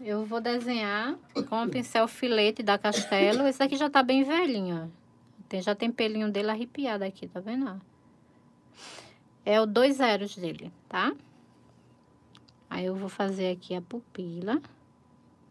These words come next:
Aqui.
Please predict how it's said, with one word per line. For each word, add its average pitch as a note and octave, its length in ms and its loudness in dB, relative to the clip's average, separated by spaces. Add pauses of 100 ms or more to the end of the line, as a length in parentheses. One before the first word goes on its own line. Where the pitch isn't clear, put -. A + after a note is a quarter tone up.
(1600)
Aqui. F3+ 680 -6